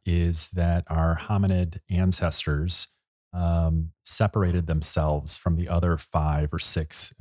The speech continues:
great apes that were alive, um, at that time, I don't know, forty thousand years ago, maybe longer. Um, and, uh, they made this leap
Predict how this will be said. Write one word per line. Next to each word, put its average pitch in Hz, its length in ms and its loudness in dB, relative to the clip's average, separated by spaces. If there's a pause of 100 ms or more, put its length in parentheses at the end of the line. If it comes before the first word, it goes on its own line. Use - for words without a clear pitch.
great 90 260 2
apes 82 360 -2
that 82 140 -8
were 85 320 -2
alive, 82 520 0 (260)
um, 82 500 -4 (600)
at 90 200 0
that 85 220 0
time, 82 440 0
I 73 60 -2
don't 80 120 0
know, 78 120 0
forty 80 280 -4
thousand 76 360 -4
years 76 180 -8
ago, 76 200 -4
maybe 78 240 -2
longer. 73 420 -2 (420)
Um, 78 580 0 (640)
and, 85 560 0
uh, 92 300 0 (240)
they 98 380 0
made 101 400 0
this 101 240 -2
leap 95 420 -2